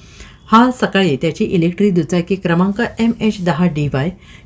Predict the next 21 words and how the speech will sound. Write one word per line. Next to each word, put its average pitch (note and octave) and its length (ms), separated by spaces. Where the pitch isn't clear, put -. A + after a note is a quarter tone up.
चोवीस G#3+ 300
एकसष्ट F#3 400
वरून E3+ 400
बिस्किट E3+ 360
विक्री F3 300
करण्यासाठी D#3+ 600
कवठेपिरान G3+ 680
ते A#3 80
दुधगाव F3+ 420
रोडवरून D#3 520
वडगावकडे A3 800
निघाला D#3+ 440
होता. C#3+ 280
कवठेपिरान A#3+ 760
ते B3+ 80
दुधगाव F#3 380
रस्त्यावरील G3+ 640
कवठेपिरान F#3+ 580
येथील G#3+ 300
भीमराव E3 400
माने C3+ 280